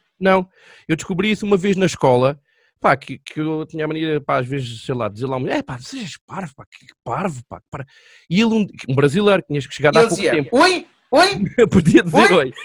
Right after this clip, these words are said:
Speaker 1: Não, não, não, mas um dia apanhei-o a, a perguntar a uma colega que estava já lá, já lá há mais, há, há mais tempo, uma colega brasileira, mas estava já há mais tempo em Portugal.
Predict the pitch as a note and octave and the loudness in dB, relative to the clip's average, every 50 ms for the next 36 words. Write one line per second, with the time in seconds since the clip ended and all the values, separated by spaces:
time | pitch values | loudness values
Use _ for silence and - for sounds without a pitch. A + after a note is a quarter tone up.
0 | - - - - G3+ B3+ D4+ D4 C#4+ C#4+ C4+ C#4+ C4+ G#3 - - A3+ - - F#3+ | -20 -20 -16 -8 -4 -2 0 2 2 2 2 2 2 0 -2 -6 -16 -10 -4 -4
1 | G#3 F3+ A3+ A3+ F#3 A#3+ B3 C4 B3+ B3 - G3+ G3 - G#3+ G3+ G#3 G#3 A3 A3 | -2 -2 -2 -6 -4 -2 2 4 4 4 4 4 2 4 2 2 2 2 0 0
2 | A3 G#3+ G#3 G#3 G3+ F#3+ F#3+ F3+ F3 E3+ E3 D#3+ D#3 D3+ D3 C#3+ C#3 C3 A#2+ A#2 | 0 0 -2 0 2 2 4 4 4 2 0 -2 -4 -6 -6 -6 -6 -8 -10 -12
3 | _ _ _ _ _ _ - C3+ - - D3 D#3+ E3 F#3+ G3 G3 G3 G3 F3+ - | _ _ _ _ _ _ -12 -6 -4 -4 -2 -2 0 2 2 2 2 0 -2 -2
4 | G3 G3+ F#3+ F3 F#3+ F3+ F3 E3+ D#3+ D#3 D3+ C#3 - - - - _ _ _ - | -2 -2 0 0 0 0 2 2 2 0 0 -2 -6 -8 -10 -18 _ _ _ -10
5 | - F#3 E3+ F3+ F3+ D3 F3 F3+ F3+ F3+ F#3 F3+ F3 E3 D#3 D3 C3 A2+ G2+ _ | -8 -6 -4 -4 -4 -2 -2 -2 -2 -2 -2 -2 -2 -2 -4 -4 -6 -8 -10 _
6 | _ _ _ _ _ _ _ _ _ _ - B2+ A#2 E3+ E3 E3 E3+ E3+ E3+ E3 | _ _ _ _ _ _ _ _ _ _ -10 -4 0 0 0 2 0 0 0 0
7 | E3 E3 D#3+ D#3+ - - D3 - - F3+ G#3+ A#3+ A#3+ - - A4 C5 A4+ - - | 0 0 0 0 0 0 -2 -2 -2 -2 -2 -2 -4 0 0 2 2 2 0 -4
8 | C3 A#2 B2 C3 B2+ B2+ - D#3+ D#3+ D#3+ E3 D#3+ F3 D3+ F3 F3 G3 G#3 G#3+ G#3 | -4 -4 -4 -6 -6 -4 -2 -2 -2 -2 -2 -4 -4 -2 0 0 0 0 -2 -2
9 | G3 - - G3 F3+ F#3+ G#3 G3+ G3+ G3 - G#3 F#3+ F#3+ F3+ - - - E3 F#3+ | -4 -6 -6 -6 -4 -2 -2 -2 -2 -2 -4 -4 -6 -6 -6 -8 -14 -8 -6 -6
10 | E3+ C#3 | -6 -6